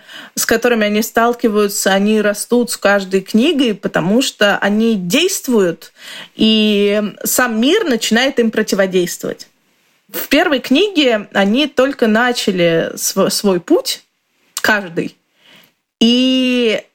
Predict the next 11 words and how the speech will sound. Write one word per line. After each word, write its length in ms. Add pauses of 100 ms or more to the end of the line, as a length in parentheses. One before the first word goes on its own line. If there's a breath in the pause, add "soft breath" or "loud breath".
(360)
это 240
далось 380
им 80
довольно 360
легко. 500 (720)
А 100
дальше 300
будет 280
сложнее. 720 (500 loud breath)
Потому 340
что, 260